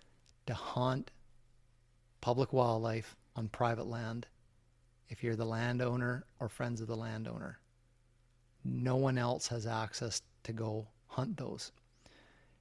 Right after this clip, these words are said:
Anywhere else in the province that I know of where there's agriculture hunts, Okanagan deer in the orchards, up where you are in the Peace with the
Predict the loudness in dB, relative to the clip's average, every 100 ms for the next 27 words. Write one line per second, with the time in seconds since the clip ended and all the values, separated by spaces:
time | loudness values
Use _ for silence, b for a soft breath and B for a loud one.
0 | b -2 4 6 8 8 10 8 8 4
1 | 2 2 4 4 6 2 -2 -4 -2 -2
2 | 0 4 8 8 6 4 2 -2 -8 -8
3 | 2 4 4 4 2 0 -2 _ -2 2
4 | 2 0 0 0 2 2 2 2 -4 b
5 | b b b b _ -14 -6 4 4 4
6 | 0 0 -2 -4 -20 -2 -2 0 0 4
7 | 4 4 2 2 0 2 4 4 2 0
8 | 2 2 2 2 2 2 0 -4 2 0
9 | 2 -2 0 2 2 2 2 0 -4 -4
10 | -2 0 -2 -4 -6 -6 -8